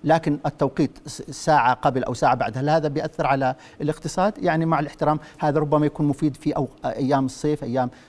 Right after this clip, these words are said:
شهر سبعة وثمانية وتسعة، اللي بعطيني مدى الناس تروح وتيجي، لكن هذا ما بيأثر على الاقتصاد بالشتوية. المواطن الأردني بالعكس، استهلاكه ربما للطاقة في الشتاء يزيد،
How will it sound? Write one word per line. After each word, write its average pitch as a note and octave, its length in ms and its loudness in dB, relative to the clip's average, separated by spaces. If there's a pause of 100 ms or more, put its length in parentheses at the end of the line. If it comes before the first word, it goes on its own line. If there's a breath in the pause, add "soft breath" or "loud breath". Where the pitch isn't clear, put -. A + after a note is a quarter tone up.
شهر B2+ 240 -2
سبعة C3+ 340 0
وثمانية C3 380 0
وتسعة، C3 400 0
اللي B2+ 220 -2
بعطيني C#3+ 600 -2 (160 loud breath)
مدى C#3 340 4
الناس B2+ 380 -2
تروح C3 240 -4
وتيجي، A#2 320 -4
لكن B2 300 -2 (240 soft breath)
هذا D3 240 2
ما D3 140 4
بيأثر C3+ 380 -2
على A#2+ 180 -2
الاقتصاد A#2+ 640 -4
بالشتوية. A2 420 -8 (280 soft breath)
المواطن F3+ 460 2
الأردني D#3+ 500 -2 (440 loud breath)
بالعكس، D3 340 -2
استهلاكه D#3 440 -2
ربما A#2+ 460 0
للطاقة B2+ 560 -2
في B2+ 180 -6
الشتاء D3 880 -2
يزيد، A#2 420 -2